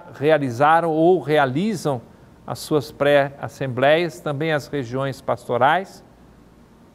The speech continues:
de tal forma que esta Assembleia Arquidiocesana de Pastoral, que gerará o próximo plano de pastoral da nossa Arquidiocese de Belém,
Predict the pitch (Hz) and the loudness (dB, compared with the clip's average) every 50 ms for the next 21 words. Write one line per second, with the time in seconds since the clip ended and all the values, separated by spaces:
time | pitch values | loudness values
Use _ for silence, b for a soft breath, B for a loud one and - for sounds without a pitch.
0 | _ _ _ _ - - _ _ _ _ - 139 - 196 196 - - - 190 202 | _ _ _ _ -20 -20 _ _ _ _ -6 0 2 2 2 2 0 2 2 2
1 | 214 220 247 233 - - - 156 151 - - 151 185 196 196 - 196 175 - - | 2 0 -2 -6 -6 -4 -2 -2 -2 0 0 0 0 0 0 -4 -6 -6 -4 -6
2 | 185 165 143 151 151 151 147 131 123 139 139 135 - 139 120 - 139 135 131 127 | -4 0 4 4 6 6 4 2 0 -6 -8 -6 -6 -8 -6 -6 -6 -6 -6 -8
3 | 117 - - 123 120 - - - 131 127 156 180 202 202 202 B B B B B | -8 -2 0 0 0 0 -2 -2 2 4 4 4 4 2 -2 B B B B B
4 | B B B B B B B B - - 233 240 185 131 139 202 247 269 269 262 | B B B B B B B B -6 -4 -2 -2 -2 2 4 4 4 4 4 4
5 | 240 202 180 165 170 - - 160 135 - - - 160 170 202 247 233 - - - | 4 4 4 4 2 0 -4 -10 -14 -10 -4 2 4 6 6 4 2 0 -6 -10
6 | 170 156 135 - - - 143 170 196 202 170 143 123 131 - - 143 131 - - | -8 -8 -10 -10 -6 -2 0 0 0 0 -2 -6 -8 -6 -2 0 0 0 0 -4
7 | - 131 127 131 131 127 120 127 123 123 127 127 123 - - - 120 - B B | -4 0 2 2 2 2 2 -2 -4 -2 -2 -2 -4 -4 -6 -8 -8 -8 B B
8 | B B B B B 131 135 120 - - 127 120 127 117 - - - 120 110 113 | B B B B B -4 -4 -4 -4 -10 -10 -6 -8 -8 -6 -4 -2 -2 -2 -2
9 | 107 113 113 117 135 156 196 202 180 165 180 220 233 | -2 -6 -8 -8 -4 -2 -2 -2 0 0 -2 -2 -4